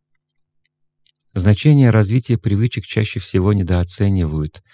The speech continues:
при воспитании, а их значение в жизни необычайно велико.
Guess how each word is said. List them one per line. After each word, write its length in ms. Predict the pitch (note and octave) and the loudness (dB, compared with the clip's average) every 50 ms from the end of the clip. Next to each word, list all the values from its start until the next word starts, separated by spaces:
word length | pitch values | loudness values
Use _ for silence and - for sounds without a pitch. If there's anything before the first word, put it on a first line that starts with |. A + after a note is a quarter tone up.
| _ _ _ _ | _ _ _ _
при 120 | - F#2 | -4 -2
воспитании, 960 | F2 E2 F2 - - - F2+ - - E2+ E2 D#2 D2 C#2 C2+ C2+ C2+ D#2+ - _ _ _ _ _ _ _ _ _ _ _ _ _ _ _ _ | -2 -2 -4 -6 -6 -6 -6 -2 -2 -2 0 -2 -2 -6 -8 -12 -16 -18 -20 _ _ _ _ _ _ _ _ _ _ _ _ _ _ _ _
а 100 | - F#2+ | 2 4
их 140 | A2 A2+ G#2+ | 4 4 4
значение 500 | G#2+ A2 G#2+ - - A2+ A2 A2 A2 G2 | 2 2 2 2 2 2 4 4 4 2
в 80 | E2+ | 2
жизни 260 | E2+ F#2+ G#2+ G2+ G#2 | 0 0 0 0 0
необычайно 680 | G2 G2 G2 F#2+ E2 F2 E2+ - - C3 C3 B2+ B2 A#2+ | 0 0 0 0 0 -2 -4 -2 0 0 0 0 0 0
велико. 420 | A2 G2+ G2+ G#2 - - - - | 0 -2 -2 -4 -6 -8 -12 -12